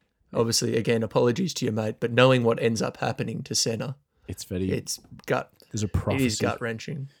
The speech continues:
Speaker 2: Yeah, it really is.
Speaker 1: So as, as a driver, they say he's a genius in the wet,
Speaker 2: Mm-hmm.
Speaker 1: um, and he would really push the car to the edge. Like, some of this footage that you see, and we'll get into this a bit more
Speaker 2: Unbelievable.
Speaker 1: later on, but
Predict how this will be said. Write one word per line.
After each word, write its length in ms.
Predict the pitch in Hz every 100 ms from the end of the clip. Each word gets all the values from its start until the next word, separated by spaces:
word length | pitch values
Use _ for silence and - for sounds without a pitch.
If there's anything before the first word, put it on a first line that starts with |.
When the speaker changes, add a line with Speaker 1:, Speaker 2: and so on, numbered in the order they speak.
| -
Speaker 2:
Yeah, 160 | 110
it 140 | 98 117
really 280 | 120 101 92
is. 140 | 92
Speaker 1:
So 240 | - 139 143 - -
as, 240 | 156 156 - _ _ _ _ _ _ -
as 180 | 143 139
a 60 | 151
driver, 720 | 117 120 123 113 113 123 156
they 140 | 120
say 160 | 113 120
he's 120 | 123
a 60 | 113
genius 460 | 104 135 147 160 175
in 80 | 151
the 80 |
wet, 500 | 117 123 165 - - - -
Speaker 2:
Mm-hmm. 40 |
Speaker 1:
um, 440 | 113 113 113 113 113
and 100 | 123
he 60 | 123
would 180 | 120 120
really 240 | 147 147
push 280 | 139 139 -
the 80 | 156
car 260 | 127 120
to 40 | 117
the 160 | 117 113
edge. 200 | 113 127
Like, 280 | 127 - - - _ _ _ _ - -
some 200 | - 170
of 60 |
this 140 | 190 143
footage 340 | - 139 120
that 100 | 120 143
you 100 | 117
see, 260 | - 120
and 120 | 127
we'll 80 | 120
get 160 | 117 131
into 240 | 143 139
this 240 | 123 113 -
a 40 |
bit 120 | 117 101
more 200 | 113 113
Speaker 2:
Unbelievable. 100 | 113
Speaker 1:
later 240 | 110 113 113
on, 220 | 110 107
but 300 | 120 120 113